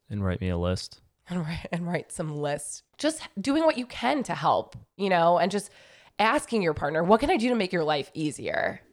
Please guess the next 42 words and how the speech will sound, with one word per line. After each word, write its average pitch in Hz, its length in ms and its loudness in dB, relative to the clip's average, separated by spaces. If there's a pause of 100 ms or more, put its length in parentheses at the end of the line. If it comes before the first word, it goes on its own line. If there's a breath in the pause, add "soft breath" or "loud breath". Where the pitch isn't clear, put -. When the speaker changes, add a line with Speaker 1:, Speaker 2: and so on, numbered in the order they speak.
Speaker 2:
You 311 200 10
ask 381 180 2
that, 240 100 2
like, 202 140 2
every 180 220 2
day. 135 260 2
You're 165 100 2
like, 180 220 2
"What 202 140 4
can 240 100 -2
I 240 100 4
do 165 380 0
to 160 580 0 (500 soft breath)
help 151 320 0
you 151 180 -2
out 123 240 -2
today?" 73 500 -6 (220)
And 185 100 2
I 170 60 6
love 156 240 2
that. 123 200 0
I 165 60 2
love 160 200 2
that 147 120 2
you 156 160 -2
have 143 320 -2
that 123 320 0
open 156 240 -4
communication 131 640 -8
and, 120 140 -10
like, 139 240 -10
you 147 200 -8
ask 113 260 -4
those - 160 -6
questions. - 760 -10 (540)
Speaker 1:
Just - 260 -12
come. 113 320 -8 (800 loud breath)
Speaker 2:
You're 202 80 0
like, 202 200 2
"I'm 180 200 4
just 196 160 -6
amazing." 185 760 -4